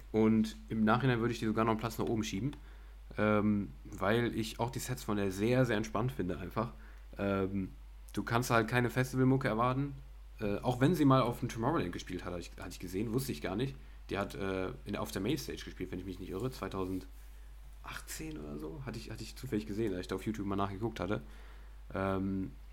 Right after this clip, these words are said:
aber, äh, zweimal sogar. Alter, okay, wusste ich gar nicht, aber, äh, ähm, ich find's einfach mega entspannt. Ich hatte halt so eins gesehen, wo die so,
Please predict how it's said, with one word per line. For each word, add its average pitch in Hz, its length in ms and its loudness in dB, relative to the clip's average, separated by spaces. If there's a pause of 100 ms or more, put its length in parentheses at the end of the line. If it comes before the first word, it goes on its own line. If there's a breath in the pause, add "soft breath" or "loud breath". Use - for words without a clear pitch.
(880)
aber, 120 800 6
äh, - 200 -16
zweimal 98 400 -2
sogar. 87 260 -6 (1080)
Alter, 104 260 -6
okay, - 300 -6
wusste 107 200 -6
ich - 80 -12
gar 95 120 -4
nicht, 117 180 -4
aber, 110 640 2 (800 loud breath)
äh, 107 60 2
ähm, 107 300 4
ich 107 120 -4
find's 131 200 4
einfach 113 160 0
mega 120 180 6
entspannt. 110 380 2
Ich 110 80 -4
hatte 110 180 4
halt 110 140 4
so 110 80 0
eins 113 160 0
gesehen, 123 260 4
wo 120 80 2
die 117 80 2
so, 107 320 6